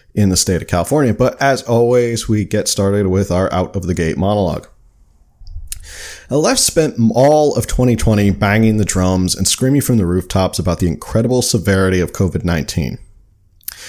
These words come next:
They made it out to be the next Spanish flu of nineteen eighteen. Now, I'm not saying that it is not deadly and it's not harmful and it's not hurting people,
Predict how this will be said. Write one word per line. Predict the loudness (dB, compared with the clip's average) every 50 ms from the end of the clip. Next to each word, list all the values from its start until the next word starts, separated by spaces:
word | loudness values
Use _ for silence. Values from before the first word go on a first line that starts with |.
| -18 -18 -18 -20 -20 -12 _
They | 0 2 2
made | 4 4 2 2 2
it | 2 4
out | 2 2 2 0
to | -2
be | -2 0
the | 2 2
next | 2 2 2 0
Spanish | -2 -2 0 2 2 2 4 2 2 0 -2
flu | -4 -2 0 2 2 2 2 2
of | 0 0 -2 0
nineteen | 0 0 0 -2 -2 -2 -2 -2 -2 -2 -4 -6
eighteen. | -6 -6 -6 -6 -4 -4 -2 -2 -2 -2
Now, | 0 0 2
I'm | 2
not | 2 2 0 0
saying | 0 2 2 2 2 2 2 2
that | 2 0 0 0
it | -2 -2 0 0
is | 0 0 2 2
not | 0 0 -2 -4 -4 -2
deadly | 0 0 0 0 0 0 0 2 2 0
and | 0
it's | 0 0 0
not | -2 -2 -4
harmful | -6 -4 -2 0 0 0 -2 -2 -2 -2 0 0
and | -2
it's | -4 -4 -4
not | -4 -4 -4
hurting | -4 -2 0 0 2 2 0 0 0
people, | 0 -2 -2 -2 0 0 0 0 0 -2